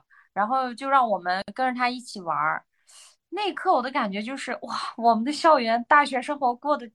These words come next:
真无聊，<laughs> 怎么会这么无聊？就是觉得这个人出现好像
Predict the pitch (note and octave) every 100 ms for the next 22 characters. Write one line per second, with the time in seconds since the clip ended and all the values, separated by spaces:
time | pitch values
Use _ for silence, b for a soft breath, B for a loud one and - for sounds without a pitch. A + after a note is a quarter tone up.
0 | _ - F4 F4 E4 A#3+ B3 A3+ A3 C#4+
1 | D#4+ - - F#4 - C4 D4+ G4 F#4+ -
2 | G#4+ F4+ C#4+ C#4+ C#4 A#3 A#3+ B3 D4+ E4
3 | D#4 b b b - A3+ C#4+ D#4 A#3+ A3
4 | B3 C#4 C#4 C#4+ B3+ G#3 E3+ E3+ A3 G#3
5 | F#3+